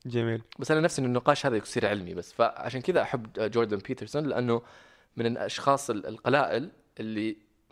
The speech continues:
Speaker 2: يتكلموا facts منطقية مقنعة جدا.
Speaker 1: جميل
Speaker 2: فأتمنى
Speaker 1: جدا.
Speaker 2: من كل أحد يسمع هذا البودكاست،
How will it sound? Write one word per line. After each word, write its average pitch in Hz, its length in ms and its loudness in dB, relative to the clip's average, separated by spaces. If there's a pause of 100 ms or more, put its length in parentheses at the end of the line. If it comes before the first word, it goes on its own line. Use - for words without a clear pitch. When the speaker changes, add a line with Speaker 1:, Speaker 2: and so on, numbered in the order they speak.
(220)
Speaker 2:
يتكلموا 110 520 -2
facts - 580 -4
منطقية 117 520 -2
مقنعة 104 380 0
جدا. 92 280 -6 (420)
Speaker 1:
جميل 117 260 -4
Speaker 2:
فأتمنى 110 240 2
Speaker 1:
جدا. 139 80 2
Speaker 2:
من 110 100 2
كل 127 140 0
أحد 107 220 -2
يسمع 107 260 -4
هذا 101 80 -4
البودكاست، 104 580 -2